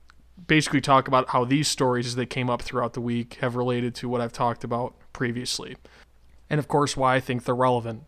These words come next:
why we should be talking about them, and why these could impact our lives. Uh, so I wanna get into these.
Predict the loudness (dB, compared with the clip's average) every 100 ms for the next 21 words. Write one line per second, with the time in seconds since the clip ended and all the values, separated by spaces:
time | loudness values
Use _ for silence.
0 | -14 -2 0 2 0 -4 -10 -16 -6 -2
1 | -2 -2 -4 -6 -6 -8 -10 -10 -10 -12
2 | -16 -20 -20 -20 -20 -16 -8 -8 -8 -10
3 | -16 -18 -2 4 4 4 -2 -2 -2 -2
4 | -4 -6 -6 -8 -10 -14 -14 -16 -18 -20
5 | -20 -20 -20 -6 -2 -2 -4 2 8 10
6 | 10 6 4 4 2 2 2 4 4 0
7 | -4 -8